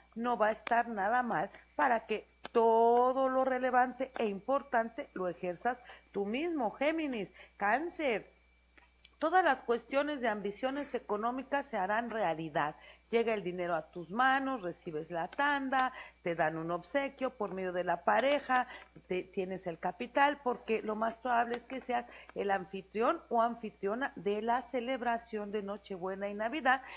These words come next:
y te gusta homenajear a tus seres amados,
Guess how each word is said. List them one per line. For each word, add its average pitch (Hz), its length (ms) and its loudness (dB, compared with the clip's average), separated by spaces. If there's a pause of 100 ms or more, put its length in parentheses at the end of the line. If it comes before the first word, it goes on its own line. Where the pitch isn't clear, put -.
(120)
y 320 140 -4
te 311 160 2
gusta 320 500 0 (240)
homenajear 208 800 0 (160)
a 170 180 -2
tus - 220 -12
seres 214 420 -4
amados, 208 560 0